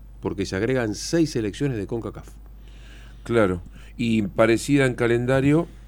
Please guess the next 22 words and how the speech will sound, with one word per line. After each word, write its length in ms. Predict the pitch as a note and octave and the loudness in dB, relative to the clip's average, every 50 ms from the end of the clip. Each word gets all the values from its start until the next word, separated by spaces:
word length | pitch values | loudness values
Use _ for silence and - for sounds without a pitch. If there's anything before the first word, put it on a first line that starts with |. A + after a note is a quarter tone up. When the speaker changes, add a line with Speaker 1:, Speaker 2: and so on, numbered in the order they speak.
| - - - - - - | -20 -20 -20 -20 -8 -4
Speaker 2:
a 100 | - G2+ | 0 2
la 240 | G2 G2+ G2 F#2+ F#2+ | 4 4 4 4 4
del 400 | F#2 F#2 F#2 F2+ F2 E2+ E2 D#2 | 4 4 4 2 2 0 -2 -4
centenario, 960 | - - G#2 G2 F#2+ E2 G2 G#2 A2+ C3 C3+ C3+ A#2+ A#2+ A2 G#2 G2+ F#2+ G2 | -4 -2 -2 0 0 0 0 2 4 4 4 4 4 4 4 6 6 4 4
esa 220 | G#2 - - G#2+ G#2 | 2 0 0 0 2
de 100 | G#2 A2+ | 4 4
oro 220 | B2 B2 A2 G2+ | 6 6 4 4
que 80 | F2 F#2+ | 2 -2
hicieron 300 | - - A#2 A2+ G#2+ F#2+ | 0 2 2 4 4 4
en 80 | F2+ | 4
dos 120 | F2+ F#2+ - | 4 2 2
mil 120 | - G#2 | 2 2
dieciséis, 440 | G#2 G2 F2+ - - - - D3 A#2+ - | 2 2 0 0 0 2 2 2 2 2
que 80 | - | 0
empezó 300 | F2 E2 - F2+ - A#2 | -2 -2 -4 -4 -2 -2
en 60 | A2+ | -2
junio 400 | G2 - - B2+ C#3+ D3+ D3+ D3+ | -2 -2 0 2 4 4 6 4
y 40 | C3+ | 4
terminó 300 | - - G2 F#2 G2 G#2+ | 2 2 0 2 2 2
en 60 | G#2 | 2
julio. 440 | G2 - - A#2 G2 F2+ E2+ E2 D#2+ - | 0 0 0 0 2 2 2 0 -2 -2
Speaker 1:
Claro. 260 | - F#2+ F#2+ - - | -4 -2 0 0 0